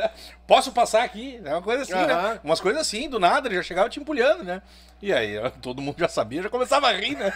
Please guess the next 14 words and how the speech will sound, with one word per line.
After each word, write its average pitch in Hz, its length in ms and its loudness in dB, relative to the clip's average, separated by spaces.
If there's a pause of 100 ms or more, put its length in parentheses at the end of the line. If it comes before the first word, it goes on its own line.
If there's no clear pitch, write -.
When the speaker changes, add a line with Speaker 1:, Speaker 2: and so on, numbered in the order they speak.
(140)
Speaker 2:
<laughs> - 180 2
Normal. 170 540 0
Speaker 1:
Sempre, 214 480 0
sempre, - 520 -4
sempre. 160 420 -10 (260)
O 127 100 -6
velho 135 200 -2
Leonardo 151 440 0
é 156 200 -6
ne-, 127 220 -14
nesse, 131 420 -8
nesse 151 240 -10
pique, 196 360 -6
né? 117 140 -10